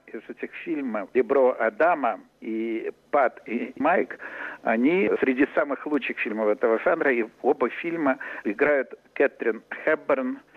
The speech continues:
Спенсер Трейси. На этих фильмах они познакомились и стали многолетними любовниками. Имена их часто называются «Вместе». Еще две подобных комедии, тоже с Кэтрин Хепберн и Спенсером Трейси.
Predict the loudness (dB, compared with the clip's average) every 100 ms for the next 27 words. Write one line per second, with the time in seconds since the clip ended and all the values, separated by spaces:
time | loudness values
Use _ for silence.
0 | -8 -2 -2 -2 -4 -4 0 2 0 -2
1 | -6 -4 -4 -4 -2 0 0 0 -2 -2
2 | -2 0 0 2 2 2 0 -2 -6 -2
3 | 0 2 2 2 2 0 -2 0 0 2
4 | 2 2 -2 -2 -2 -4 -2 2 4 4
5 | 2 0 0 0 0 -2 0 2 4 2
6 | -2 -4 -2 -2 -4 -6 -8 -6 -6 -4
7 | -4 -4 -4 0 0 2 0 0 0 0
8 | 0 -4 -6 -12 -2 0 2 0 0 -2
9 | 0 2 4 2 0 -2 0 -4 -2 -2
10 | 0 -4 -4 -6 -6 -6 -2 -2 0 -2
11 | -2 0 2 2 -2